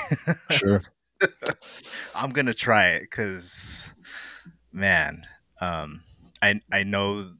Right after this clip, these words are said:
Speaker 2: the concept, I understand what it does, but I know, you know, not, that treatment is, doesn't really, isn't really for everyone, or there's,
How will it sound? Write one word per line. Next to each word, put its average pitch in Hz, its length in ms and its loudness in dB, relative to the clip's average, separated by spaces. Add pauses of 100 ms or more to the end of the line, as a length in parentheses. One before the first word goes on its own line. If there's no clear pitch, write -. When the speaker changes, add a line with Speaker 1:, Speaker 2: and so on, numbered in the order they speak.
Speaker 2:
the - 80 -8
concept, 107 600 0
I 98 100 4
understand 92 760 0
what 92 160 -2
it - 140 -8
does, 107 440 -4
but 73 200 -8
I 80 100 -4
know, 82 280 -4 (240)
you 82 120 -6
know, 73 280 -8 (600)
not, - 180 4 (960)
that 98 200 2
treatment 87 460 0
is, 87 380 -6
doesn't 82 260 -6
really, 78 360 -8
isn't 104 460 -2
really 87 240 -2
for - 140 -6
everyone, 87 360 -4
or 78 160 -4
there's, - 560 -2